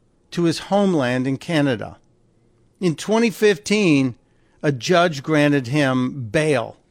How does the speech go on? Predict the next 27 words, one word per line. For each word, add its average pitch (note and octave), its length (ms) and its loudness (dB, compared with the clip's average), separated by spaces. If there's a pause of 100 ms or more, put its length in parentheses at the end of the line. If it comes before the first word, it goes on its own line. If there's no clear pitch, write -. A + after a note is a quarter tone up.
(1300)
and D3+ 140 0
he E3 120 2
was D3 240 -2
appealing D3 540 0
his C3+ 220 -4
convictions. C#3 760 -4
The G3 260 -4
appeal D4 460 2
is F#3 100 2
still G#3 300 4
going D3+ 340 4
on, E3 320 -2 (640)
but F#3+ 140 2
it F#3+ 60 4
was F3+ 140 2
after G3 500 0
he F3 120 0
was E3 220 0
out D#3+ 200 4
on C#3+ 200 2
bail, E3+ 320 2
he E3+ 160 2
decided D3 560 0
to C3 80 -10
file C3+ 320 0
this B2+ 180 -6
suit. F#3+ 320 0